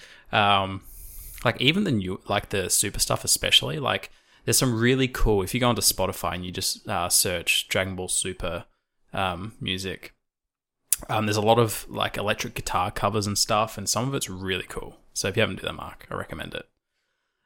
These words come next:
Um, especially some of the tracks out of Tournament of Power that were really cool. Um, yeah. Uh, oh, actually,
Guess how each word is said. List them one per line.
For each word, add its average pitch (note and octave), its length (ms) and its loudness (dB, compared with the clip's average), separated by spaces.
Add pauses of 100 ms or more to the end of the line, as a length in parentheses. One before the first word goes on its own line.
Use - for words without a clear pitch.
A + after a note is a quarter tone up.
(180)
Um, F2 460 0 (1080)
especially C3+ 300 4
some C#3 140 6
of A#2+ 60 4
the G#2 60 2
tracks - 340 0
out G2 60 0
of F#2+ 60 -8
Tournament F#2 360 -6
of - 40 -12
Power - 420 -4
that - 120 -6
were - 80 -10
really F2+ 220 -6
cool. - 260 -8 (1400)
Um, C#3+ 500 4 (1200)
yeah. G#3+ 220 -2
Uh, D3 300 -4
oh, F#3+ 280 0
actually, D#3+ 640 0